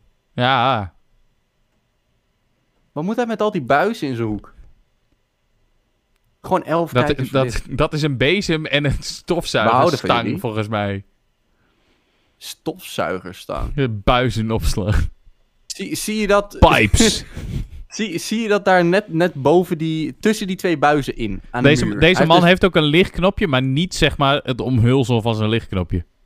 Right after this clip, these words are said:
Speaker 2: Volgens mij heeft hij ineens een omhulsel voor zijn deur.
Speaker 1: Ja, nee, dat wel.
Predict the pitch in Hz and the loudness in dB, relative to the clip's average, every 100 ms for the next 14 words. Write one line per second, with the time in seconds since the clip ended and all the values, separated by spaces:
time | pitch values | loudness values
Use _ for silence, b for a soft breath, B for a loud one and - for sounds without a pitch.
0 | _ - 165 151 160 156 139 135 127 131 | _ -6 -4 0 0 0 -2 -2 -2 -6
1 | 151 131 123 127 117 110 110 101 101 147 | -4 -2 0 -2 -4 -8 -8 -8 -6 -6
2 | 208 139 _ _ _ _ _ _ _ _ | -6 -8 _ _ _ _ _ _ _ _
3 | - _ _ _ _ _ _ _ _ _ | -20 _ _ _ _ _ _ _ _ _
4 | _ 113 110 120 135 127 69 110 117 139 | _ 0 2 2 2 -2 -4 0 0 0
5 | 151 92 76 | -4 -4 -6